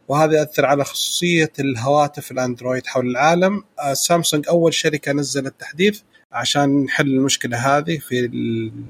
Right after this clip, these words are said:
في ال-، شو اسمه، في التطبيق هذا، في المودم.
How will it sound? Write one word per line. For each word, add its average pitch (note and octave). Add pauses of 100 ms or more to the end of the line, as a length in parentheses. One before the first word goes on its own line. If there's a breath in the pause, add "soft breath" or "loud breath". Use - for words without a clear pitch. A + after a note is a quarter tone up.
(540)
في B2
ال-، A2+
شو -
اسمه، G#2+ (160)
في -
التطبيق -
هذا، G#2 (440)
في -
المودم. A#2+